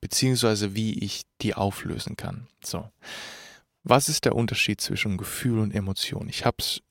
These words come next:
schon oft erwähnt hier im Podcast, auf meinem Instagram-Account, aber ich werd's immer und immer und immer wieder wiederholen, weil das super wertvoll ist. Ich nutze die Definition des Neurowissenschaftlers Antonio Damasio.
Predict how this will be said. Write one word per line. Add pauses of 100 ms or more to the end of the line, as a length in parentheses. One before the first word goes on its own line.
schon
oft
erwähnt
hier
im
Podcast,
auf
meinem
Instagram-Account,
aber
ich
werd's
immer
und
immer
und
immer
wieder
wiederholen, (640)
weil
das
super
wertvoll
ist.
Ich
nutze
die
Definition
des
Neurowissenschaftlers (220)
Antonio
Damasio.